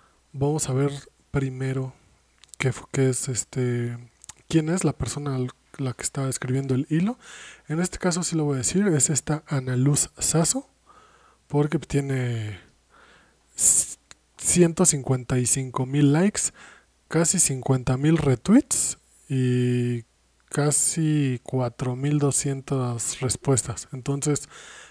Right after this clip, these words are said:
creo que está más, más que expuesto a este caso. Entonces, vamos a ver rápidamente qué,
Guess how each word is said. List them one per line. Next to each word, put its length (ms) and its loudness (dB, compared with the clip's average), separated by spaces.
creo 180 2
que 60 -4
está 200 -2
más, 720 0
más 440 0
que 840 -2
expuesto 540 4
a 60 6
este 180 0
caso. 340 -4
Entonces, 340 6
vamos 240 4
a 40 6
ver 160 8
rápidamente 760 4
qué, 320 0